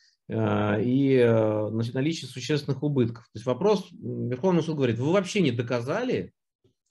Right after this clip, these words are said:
что у вас падение, там, не знаю, доходов случилось, и именно в связи с пандемией».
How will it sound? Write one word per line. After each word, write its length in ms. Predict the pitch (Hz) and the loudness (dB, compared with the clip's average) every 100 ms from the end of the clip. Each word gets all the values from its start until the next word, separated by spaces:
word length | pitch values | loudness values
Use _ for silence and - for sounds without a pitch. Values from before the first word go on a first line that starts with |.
| _ _ | _ _
что 480 | - - 139 131 120 | -20 -2 2 4 4
у 20 | |
вас 400 | 120 165 151 - 123 110 | 4 2 0 -4 -6 -2
падение, 1040 | 139 131 151 135 117 107 104 101 98 95 101 | 0 0 2 2 2 2 0 0 -2 -4 -8
там, 280 | 98 95 92 | -6 -4 -2
не 100 | 98 | 0
знаю, 160 | 98 98 | 0 2
доходов 540 | 113 117 175 214 127 | 2 2 4 6 4
случилось, 720 | - 135 135 180 131 95 - _ _ _ _ | -2 -6 -2 0 2 0 -6 _ _ _ _
и 220 | 117 120 147 | -2 0 2
именно 200 | 156 135 | 2 0
в 60 | |
связи 200 | 120 147 | -2 -4
с 40 | 143 | -2
пандемией». 680 | 156 147 151 139 98 87 | 0 0 2 2 0 -4